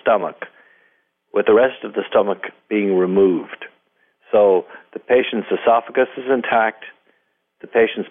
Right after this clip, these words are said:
pylorus is intact, but there's a long cylindrical tube of stomach created out of the lesser curve of the stomach,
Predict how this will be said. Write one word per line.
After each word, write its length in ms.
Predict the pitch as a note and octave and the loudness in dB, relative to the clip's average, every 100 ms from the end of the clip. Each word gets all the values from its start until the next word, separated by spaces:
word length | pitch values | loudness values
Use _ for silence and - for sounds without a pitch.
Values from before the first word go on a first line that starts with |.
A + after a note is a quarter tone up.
| - | -6
pylorus 560 | - G2+ G#2 B2 B2+ - | -2 0 4 4 2 -2
is 80 | A2+ A#2+ | -8 -6
intact, 560 | A2 - G#2 G2 - - _ _ | -4 0 0 0 -4 -20 _ _
but 100 | - | -2
there's 160 | A2+ G#2 | 2 2
a 60 | G#2 | 4
long 480 | G#2+ B2 C3+ C#3+ - | 4 4 0 -2 -4
cylindrical 540 | B2+ A2 A#2+ A#2+ A2+ G#2+ | 0 0 2 0 0 0
tube 340 | - B2 G2+ | 2 2 2
of 80 | G2 - | -4 -4
stomach 300 | - G#2+ G2 - _ | -2 0 0 -6 _
created 420 | - A2+ A2 G#2 | 0 4 4 4
out 220 | G2+ F#2+ F#2 | 0 0 -2
of 80 | |
the 40 | F2+ | -2
lesser 280 | G2+ - F#2 | -2 0 -2
curve 320 | A2+ G2 F2+ | 0 0 0
of 80 | E2 | -12
the 60 | - | -6
stomach, 340 | - F2+ D2 | -2 -2 -4